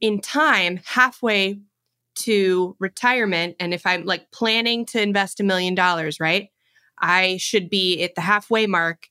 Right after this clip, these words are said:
at half a million, but I'm not. I'm at, like, three hundred or something. And once I get, like, three quarters of the way there, I'm halfway there. And then, like, three years later, I'm at a million. Like,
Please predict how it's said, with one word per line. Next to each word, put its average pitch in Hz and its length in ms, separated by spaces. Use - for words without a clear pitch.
at 185 140
half 190 280
a 185 40
million, 175 640
but - 180
I'm 190 280
not. 202 600
I'm 190 340
at, 180 200
like, 170 540
three 269 240
hundred 170 340
or 165 100
something. 165 720
And 202 220
once 208 260
I 185 160
get, 180 320
like, 165 440
three 285 260
quarters 175 380
of 165 60
the 170 60
way 160 180
there, 160 300
I'm 170 200
halfway 165 500
there. 147 420
And 196 200
then, 190 220
like, 180 340
three 220 260
years 196 340
later, 185 300
I'm 160 200
at 151 140
a 160 40
million. 151 400
Like, 196 360